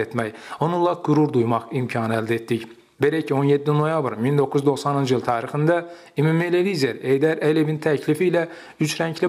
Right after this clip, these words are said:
bayrağımız Naxçıvan Ali Məclisinin qərarı ilə Naxçıvan Muxtar Respublikasının dövlət bayrağı kimi qəbul olundu. Həmin qərardan sonra Naxçıvan Muxtar Respublikasının Ali Məclisinin binasının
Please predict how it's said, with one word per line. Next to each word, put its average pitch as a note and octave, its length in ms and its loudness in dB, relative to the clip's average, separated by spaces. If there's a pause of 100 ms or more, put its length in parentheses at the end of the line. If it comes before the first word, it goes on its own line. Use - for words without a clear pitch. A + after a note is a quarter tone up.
bayrağımız D3+ 600 0 (260)
Naxçıvan E3 400 -2
Ali D3 240 2
Məclisinin C#3 640 0
qərarı B2+ 400 2
ilə D#3 140 4 (360)
Naxçıvan D3 540 0
Muxtar C#3+ 340 0
Respublikasının C#3+ 680 0 (260)
dövlət B2 440 2
bayrağı A#2 360 -2
kimi B2 220 -2 (180)
qəbul A2+ 320 0
olundu. A2 320 2 (300)
Həmin F#3 180 0
qərardan F#3 480 0
sonra E3 320 0
Naxçıvan D#3+ 380 -2
Muxtar E3+ 260 0
Respublikasının D#3+ 640 -2
Ali D3+ 240 2
Məclisinin D3 500 0
binasının C#3+ 460 0